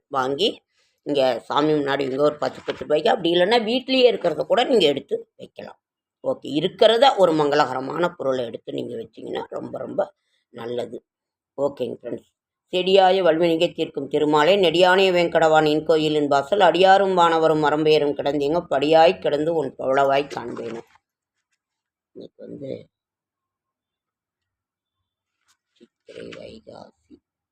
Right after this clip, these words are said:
ஆனி மாதம், கடைசி நாள் முப்பது, திங்கட்கிழமை பதினாறு. இன்று சஷ்டி விரதம், குமார சஷ்டி. நாளைக்கு ஆணி திருமஞ்சனம், ஸ்ரீ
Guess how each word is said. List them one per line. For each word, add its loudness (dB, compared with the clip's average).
ஆனி -16
மாதம், -18
கடைசி -18
நாள் -20
முப்பது, -20
திங்கட்கிழமை -10
பதினாறு. -12
இன்று -4
சஷ்டி -6
விரதம், 2
குமார 4
சஷ்டி. -4
நாளைக்கு 2
ஆணி 2
திருமஞ்சனம், -2
ஸ்ரீ -4